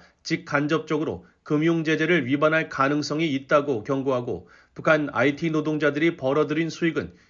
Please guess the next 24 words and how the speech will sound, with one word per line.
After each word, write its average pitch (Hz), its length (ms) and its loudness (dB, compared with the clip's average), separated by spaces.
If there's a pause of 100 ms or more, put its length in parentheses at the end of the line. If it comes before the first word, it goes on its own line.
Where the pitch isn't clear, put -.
(120)
유엔이 151 400 2
금지한 147 560 0
물품과 143 600 -2 (240)
군사 151 480 2
장비 151 460 -2
구매에 156 480 0
사용되며 139 640 -4 (280)
북한의 147 380 -2
불법적인 151 720 -2
대량 151 380 0
살상 156 400 -4
무기 139 180 -4
및 123 200 -4 (240)
미사일 151 440 0
프로그램 160 440 -2
개발에 135 480 0
기여한다고 147 680 0
지적한 139 400 -6
바 110 80 -4
있습니다. 80 520 -14 (1000)
영국 160 360 4
재무부는 175 500 2
이번 175 280 2
보고서에서 160 720 -4